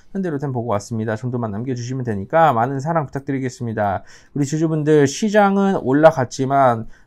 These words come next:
어, 이 삼백오십 종목 올라가고 천백육십사 종목이 빠졌습니다. 시장이 올라갔는데 삼백오십 종목이 올라가고 천백육십사 종목이 빠졌어요. 이천 주 빼고 다 빠졌다라는 뜻이에요. 딱 눈으로 보이시죠? 네, 이런 시장 고생들 많으셨고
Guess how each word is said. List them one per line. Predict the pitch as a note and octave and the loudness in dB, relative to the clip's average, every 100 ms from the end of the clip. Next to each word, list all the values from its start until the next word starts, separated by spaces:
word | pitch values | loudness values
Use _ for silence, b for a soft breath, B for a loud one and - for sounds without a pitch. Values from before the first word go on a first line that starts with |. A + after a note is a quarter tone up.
| - | -6
어, | A#2 A#2 A#2 A#2+ A#2 A#2 A2 A2+ | 0 2 4 4 2 0 -2 -6
이 | C3 | 0
삼백오십 | - A3+ A3 C3 C#3 G3 | 2 4 4 2 0 -2
종목 | F3+ F3 F3 D3+ | -4 -2 -2 0
올라가고 | A#2+ C3+ C#3 C3 F#3 G#3+ A3 - | -2 2 0 0 0 0 0 -6
천백육십사 | - B3+ A#3+ A3+ G3 A2+ - C#3+ - A3 | 2 2 4 0 0 -2 -6 -10 2 2
종목이 | G#3+ A3+ F#3+ D3+ | 4 2 2 0
빠졌습니다. | C#3 B2+ A#2+ A2 G2+ - | 2 2 2 -6 -8 -10
시장이 | - - C#4+ | -8 -4 -2
올라갔는데 | G3+ B2 D#3 D3 B2+ A#2+ | 0 2 2 2 -4 -6
삼백오십 | A#2+ A#2+ - C3+ C3 F3 | -4 -2 -2 -2 -4 -4
종목이 | F3 E3+ D#3+ C#3+ C3+ B2+ A#2 | -6 -6 -4 -4 -4 -4 -4
올라가고 | G#2 C3 A#2 A2+ | -4 -4 -2 -4
천백육십사 | - B3 A#3+ A3+ B2+ - - | -4 -4 -2 -2 -6 -10 -12
종목이 | F3 D3+ A#2 | -8 -8 -6
빠졌어요. | C3 C3+ - - - b b b - | -4 -4 -6 -12 -14 b b b -12
이천 | F#3+ D4+ C#4+ | -4 0 -2
주 | - | -2
빼고 | C4 A#3+ | -4 -4
다 | - G3+ | -2 0
빠졌다라는 | C#4 B3 F3+ E3 C#3 | 0 -2 -4 -2 -4
뜻이에요. | D3+ - A2 F#2 F#2+ _ | -8 -8 -6 -6 -10 _
딱 | - E3+ | -6 -4
눈으로 | C#3 E3 - | -4 -4 -6
보이시죠? | C3+ B2+ A#2+ A2 E3+ - b b - | -6 -6 -6 -6 -8 -12 b b -12
네, | |
이런 | G2 A2+ | -8 -6
시장 | A2+ A2+ A2 | -6 -8 -6
고생들 | A#2 A#2+ A#2 | -4 -4 -4
많으셨고 | F2+ A2 A2+ G#2+ D#3 D3 | -4 -6 -6 -4 0 -2